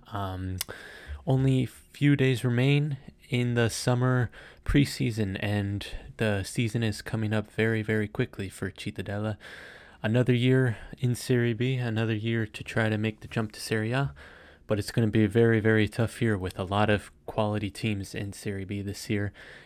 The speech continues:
and just a lot of competitiveness in the league. But first, on Friday, August fifth, we have our Coppa Italia match against Lecce, the first round of the Coppa Italia. So we're,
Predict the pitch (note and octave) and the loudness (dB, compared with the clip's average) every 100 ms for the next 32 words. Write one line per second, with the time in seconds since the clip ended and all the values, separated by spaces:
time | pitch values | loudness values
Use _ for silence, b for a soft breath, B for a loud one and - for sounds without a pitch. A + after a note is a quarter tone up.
0 | - G#2 G#2 G2+ G2 - - - G#2+ - | -2 0 2 0 -4 -8 -4 -2 -2 -4
1 | - - - G#2+ G#2+ G#2+ - G2+ A#2 A2+ | -12 -20 -2 2 4 4 0 0 2 2
2 | G2 - F#2+ - - A#2 G2+ F#2+ G2+ F2+ | -2 -6 -6 -8 -6 -4 -2 -2 -2 -4
3 | - B B B - A#2+ - D#3 D3 - | -10 B B B -2 -2 6 6 6 2
4 | - - A#2+ A2+ - C3+ C3 A#2+ A2 G#2+ | -8 -4 -2 -2 4 4 6 4 4 2
5 | G#2 - A#2+ - - G#2+ G#2 G2+ G2 - | -2 0 -2 -2 -4 0 2 0 0 -2
6 | A#2 G#2+ - A2+ G#2+ G#2 A#2 A#2+ - F#2+ | 0 -2 0 0 0 0 0 -2 -6 -8
7 | - A#2+ B2+ - D3 C#3 - - - A#2 | -4 0 0 0 0 0 -2 -16 -4 -4
8 | - - A2 A#2 G#2+ F#2+ G2 F#2 A#2+ A2 | -4 -6 -4 -4 -6 -6 -6 -2 -4 -2
9 | G2+ - A#2 B2+ C#3+ C#3 B B B B | -4 -2 -2 2 2 0 B B B B
10 | B - A#2 A2 G#2+ G#2 B B B - | B 2 6 6 6 2 B B B 4
11 | A#2+ A#2 A2+ G#2+ | 8 8 6 4